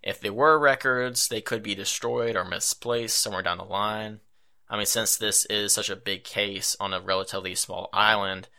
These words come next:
I'm sure a lot of the people there wanted to get their hands on such documents. I mean, I don't,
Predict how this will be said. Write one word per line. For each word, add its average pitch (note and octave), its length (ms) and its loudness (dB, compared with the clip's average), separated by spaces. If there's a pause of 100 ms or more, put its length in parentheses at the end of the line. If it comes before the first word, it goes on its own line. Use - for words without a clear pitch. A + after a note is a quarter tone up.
(340)
I'm G2+ 120 -4
sure G2 180 -2
a F#2 80 2
lot G2+ 240 8
of G#2 60 4
the G2+ 100 -4
people G2 240 -8
there B2 320 0
wanted A#2 160 -4
to G2+ 60 -4
get F#2 120 -6
their G2+ 120 -2
hands A2 560 -4
on G2 240 -2
such - 300 -4
documents. - 760 -6 (680)
I G#2 100 0
mean, G2 160 2
I G2+ 100 8
don't, G2+ 160 -2